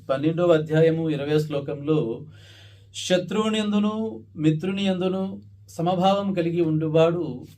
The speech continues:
నాకు మిక్కిలి ఇష్టుడు" అంటాడు. అంటే మనం భగవంతునికి ఇష్టలుగా మారిపోవాలి అంటే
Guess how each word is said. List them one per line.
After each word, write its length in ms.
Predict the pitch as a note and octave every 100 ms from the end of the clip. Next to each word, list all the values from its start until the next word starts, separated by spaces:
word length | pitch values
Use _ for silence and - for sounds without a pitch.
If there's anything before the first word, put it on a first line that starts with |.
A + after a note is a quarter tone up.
| -
నాకు 300 | C#3 D3+ D#3
మిక్కిలి 440 | C#3+ C#3 D#3 D3+
ఇష్టుడు" 400 | C#3+ - C3 A#2+
అంటాడు. 460 | B2+ A#2 - A2+ G#2 - - - - - - D3+
అంటే 220 | D#3 G3 D3+ C3 D3+ F#3+ - - - - - -
మనం 260 | - F3+ A3
భగవంతునికి 720 | E3 D#3+ G#3+ A#3 A#3+ A#3+ A3
ఇష్టలుగా 440 | F3+ A3+ A3 G#3+
మారిపోవాలి 800 | G#3 F3+ F#3 F#3+ F3+ E3+ E3 E3+
అంటే 540 | E3 D#3+ F#3 G3 G3+